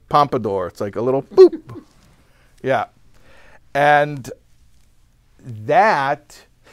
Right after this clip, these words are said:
if Yud, I rem-, I, you remember ten minutes ago I said that Yud corresponds to Chochmah, 'cause Chochmah is like that little glimmer, that kernel, that seed of thought,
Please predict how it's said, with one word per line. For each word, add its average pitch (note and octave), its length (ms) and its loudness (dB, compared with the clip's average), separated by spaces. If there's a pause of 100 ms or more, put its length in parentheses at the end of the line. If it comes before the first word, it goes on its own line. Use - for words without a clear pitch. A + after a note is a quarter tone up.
(120)
if E3 160 -2
Yud, F#3+ 400 4
I D3+ 100 0
rem-, E3 240 -4
I, C#3+ 160 2
you C#3 200 -8
remember D#3 300 -4
ten C#3 220 -6
minutes D3 220 -8
ago A#2 120 -6
I A2 80 -4
said A2+ 240 -8
that A#2 140 -12
Yud B2 180 -8
corresponds A#2 500 -8
to A#2+ 80 -10
Chochmah, G#2 420 -8
'cause - 160 -18
Chochmah A#2 300 -8
is G2+ 80 -14
like A2 160 -12
that G#2+ 180 -12
little B2 340 -8 (960)
glimmer, D3 440 -4
that A#2 240 -10
kernel, C3 640 -4 (180)
that - 220 -14
seed C#3+ 440 -10
of A2+ 100 -12
thought, B2 460 -2